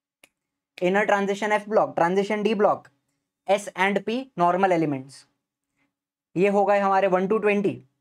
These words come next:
Hi, hello, listen B B C news on Friday night। ना मांगो, ना मांगो अल्लू से पेप्सी, सोडा, कोला और काजू कतली। अब थोड़ा मैं एक मिनट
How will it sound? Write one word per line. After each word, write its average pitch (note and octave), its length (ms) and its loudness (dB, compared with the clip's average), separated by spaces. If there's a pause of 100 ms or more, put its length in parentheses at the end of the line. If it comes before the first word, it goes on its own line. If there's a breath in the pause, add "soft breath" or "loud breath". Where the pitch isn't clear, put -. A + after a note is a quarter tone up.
(120)
Hi, E3+ 180 4
hello, F#3 200 2
listen F#3 280 -2
B F3+ 80 2
B F3+ 100 -2
C F#3+ 140 -4
news F3+ 180 -2
on F3+ 80 -8
Friday D#3 300 0
night। G#3+ 260 0 (560)
ना E3+ 200 2
मांगो, E3+ 380 0 (600)
ना E3+ 200 2
मांगो E3+ 340 0
अल्लू D#3+ 300 -2
से E3+ 220 -4 (100)
पेप्सी, F3 280 -2
सोडा, D#3+ 260 0
कोला D#3+ 300 -2
और E3+ 280 0
काजू C#3+ 320 -2
कतली। E3+ 320 -2 (520 soft breath)
अब D#3+ 180 0
थोड़ा E3+ 160 2
मैं F3 160 -4
एक A#3 220 -2
मिनट F3 280 0